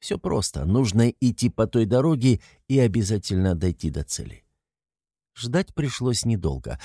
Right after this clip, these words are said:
Примерно через полчаса послышался звук мотора,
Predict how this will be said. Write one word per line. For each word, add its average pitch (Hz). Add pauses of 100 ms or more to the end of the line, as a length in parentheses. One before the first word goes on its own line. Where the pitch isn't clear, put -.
(160)
Примерно 92
через 95
полчаса 104
послышался 98
звук 98
мотора, 127